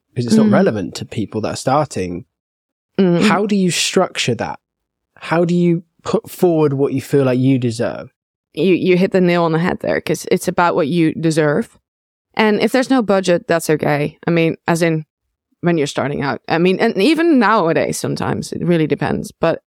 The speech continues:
Speaker 1: Mm.
Speaker 2: yeah, there has to be respect. And if there's no respect, if you feel like you've been treat-,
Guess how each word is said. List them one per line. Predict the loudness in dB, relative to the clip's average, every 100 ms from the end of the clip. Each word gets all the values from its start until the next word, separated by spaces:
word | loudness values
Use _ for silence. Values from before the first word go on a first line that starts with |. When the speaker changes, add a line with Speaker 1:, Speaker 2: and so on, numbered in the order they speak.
| _
Speaker 1:
Mm. | -4 -4 -6 _ _ _
Speaker 2:
yeah, | 0 0 0 _ _ _ _
there | 0
has | 0 2
to |
be | 2
respect. | 2 2 -2 -2 -2 -4 -12 -18 _ _ _ _ _ _ -2
And | 2
if | 2
there's | 2 2
no | 2 2
respect, | 0 -2 -4 -2 -2 -2
if | -4 -6
you |
feel | -2 0
like | 0 -2
you've | -2
been | -2
treat-, | -2 -2 -2